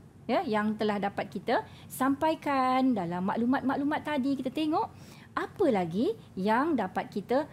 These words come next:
rumuskan daripada tajuk pada hari ini. Dan untuk aktiviti bagi slot ini, uh, kita nak dengar beberapa orang murid merumus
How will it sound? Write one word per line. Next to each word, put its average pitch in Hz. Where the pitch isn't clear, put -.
rumuskan 370
daripada 175
tajuk 170
pada 170
hari 165
ini. -
Dan 269
untuk 311
aktiviti 330
bagi 254
slot 262
ini, 170
uh, 185
kita 220
nak 175
dengar 180
beberapa 208
orang 302
murid 311
merumus 269